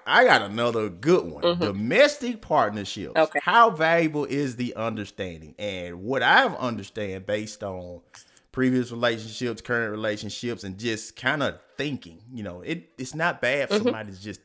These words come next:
Speaker 1: think, you know, "How does this work? How does that work?"
Speaker 2: Uh, uh-huh.
Speaker 1: Sometimes domestic, I was gonna say, sometimes domestic partnerships work better because the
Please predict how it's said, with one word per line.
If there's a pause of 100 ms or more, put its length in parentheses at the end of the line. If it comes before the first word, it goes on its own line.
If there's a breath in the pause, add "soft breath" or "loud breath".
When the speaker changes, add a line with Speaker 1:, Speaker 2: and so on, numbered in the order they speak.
Speaker 1:
think, (120)
you
know,
"How
does
this
work?
How
does
that
work?" (640 loud breath)
Speaker 2:
Uh, (500)
uh-huh.
Speaker 1:
Sometimes
domestic, (920)
I
was
gonna
say,
sometimes
domestic
partnerships
work
better
because
the